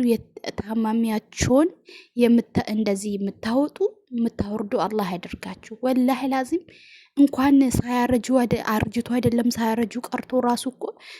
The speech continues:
እንደዚህ የሰውን ብሎን ነው የሚፈቱት። አስባችሁታል? እኔ እንደው አልሐምዱሊላሂ ረቢል ዓለሚን እዚህ ሀገር ስንት ዓመቴ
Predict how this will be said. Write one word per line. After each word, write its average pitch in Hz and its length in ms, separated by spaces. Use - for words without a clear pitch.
እንደዚህ 240 380
የሰውን 240 460
ብሎን 240 360
ነው 226 140
የሚፈቱት። 202 540
አስባችሁታል? 277 880
እኔ 226 220
እንደው 220 300
አልሐምዱሊላሂ 190 1040
ረቢል 185 400
ዓለሚን - 420
እዚህ 220 260
ሀገር 240 280
ስንት 240 280
ዓመቴ 247 280